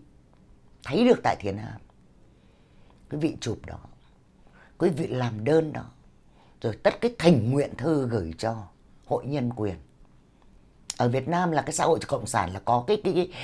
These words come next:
cái, cái, cái tổ chức nhân quyền nó nằm ở đó. Quý vị bấm lên Google nằm ở đâu, ở Hồ Chí Minh hay là mà nằm ở Hà Nội, thì quý vị bấm lên nó.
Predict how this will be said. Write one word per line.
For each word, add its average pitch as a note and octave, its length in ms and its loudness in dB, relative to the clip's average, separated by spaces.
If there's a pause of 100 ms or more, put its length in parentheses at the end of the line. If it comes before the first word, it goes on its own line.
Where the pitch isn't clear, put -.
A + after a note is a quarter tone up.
(220)
cái, D#3+ 140 -4
cái, F3 120 2
cái E3+ 120 -4
tổ F#2+ 120 2
chức E3 160 -4
nhân E3 200 -2
quyền A#2+ 180 -2
nó A2 100 -2
nằm A#2+ 160 -4
ở E2 60 -10
đó. D2 140 -10 (1040)
Quý C#3 80 2
vị F#3 60 6
bấm C3 180 0
lên D#3 160 -2
Google B2 340 0
nằm G#2+ 160 -2
ở F2+ 40 -8
đâu, G#2 140 -2 (580)
ở - 80 0
Hồ A#2 140 2
Chí D3 160 -2
Minh D3+ 240 0
hay C3 100 0
là C3 100 2
mà G#2+ 180 0
nằm G2 240 -4
ở F2 60 -8
Hà F#2 80 -6
Nội, G2 180 -6 (680)
thì G#2+ 120 -6
quý C#3+ 100 0
vị C3+ 120 -4
bấm A2 240 -2
lên D#3 160 -6
nó. A#2+ 80 -8